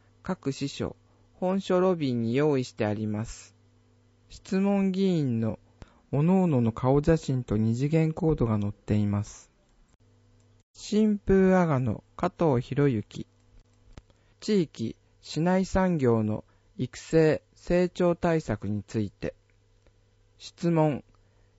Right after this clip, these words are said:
市内企業の景況感を伺う。答弁、一部で売り上げの持ち直しも、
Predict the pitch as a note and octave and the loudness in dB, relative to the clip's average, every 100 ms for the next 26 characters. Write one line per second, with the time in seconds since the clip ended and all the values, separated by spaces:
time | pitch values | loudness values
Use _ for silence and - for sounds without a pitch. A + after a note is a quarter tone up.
0 | _ - E3+ F#3 G3+ G3 G3 E3+ C#3+ A#2 | _ -8 0 2 2 0 -2 2 2 2
1 | A2+ - F#3 F#3+ - F#3+ E3 - A2+ A2 | -2 -2 0 0 2 2 2 -2 -2 -2
2 | G#2+ - A2+ A2+ A2+ - - _ _ _ | -6 -4 -4 -2 -2 -4 -12 _ _ _
3 | _ _ _ _ _ _ _ - G3 D#3+ | _ _ _ _ _ _ _ 0 2 2
4 | A#2+ A2 A2 _ _ _ _ _ - D3 | 2 -2 -6 _ _ _ _ _ -14 -6
5 | G#3 F#3 C#3+ A#2 - - C3+ F#3+ G3 F3+ | -2 0 2 0 -2 -2 2 4 4 4
6 | F3 E3+ D3 - F3+ F3+ F3+ - D3+ D3 | 2 2 0 0 0 2 2 0 -2 0
7 | C#3 | 0